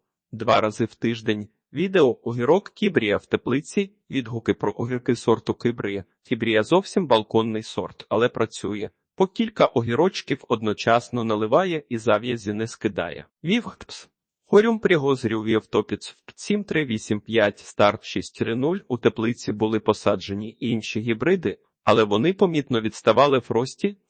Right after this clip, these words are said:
тому основний урожай отримали саме кібрії. Огірочки дуже сподобалися, щільні, мелкопуперчати, що не колючі, на смак відмінні. Марія Хтс. Оцовік цом ревієв один два три дев'ять три вісім нуль.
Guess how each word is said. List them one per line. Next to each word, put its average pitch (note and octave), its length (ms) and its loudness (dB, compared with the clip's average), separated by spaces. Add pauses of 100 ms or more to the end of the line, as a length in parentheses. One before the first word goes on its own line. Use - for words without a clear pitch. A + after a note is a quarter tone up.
(120)
тому G3+ 300 2
основний B2 560 0
урожай A#2 540 2
отримали A#2+ 540 0
саме G#2 360 0
кібрії. D#3 680 -6
Огірочки B2 580 0
дуже C3 320 -2
сподобалися, G#2+ 800 0
щільні, E2+ 460 -8 (180)
мелкопуперчати, G#2+ 1160 -2 (180)
що - 220 -4
не B2 120 2
колючі, C3+ 520 2
на F3 140 0
смак A#2+ 400 2
відмінні. C#3 680 -2
Марія A#2+ 440 2
Хтс. - 400 -20 (280)
Оцовік A#2 460 0
цом A#2 300 0
ревієв C#3+ 400 2
один A#2 380 -2
два A2 220 4
три B2+ 200 -2
дев'ять A2 500 -2
три B2+ 200 -2
вісім A2 400 -4
нуль. D3+ 180 -4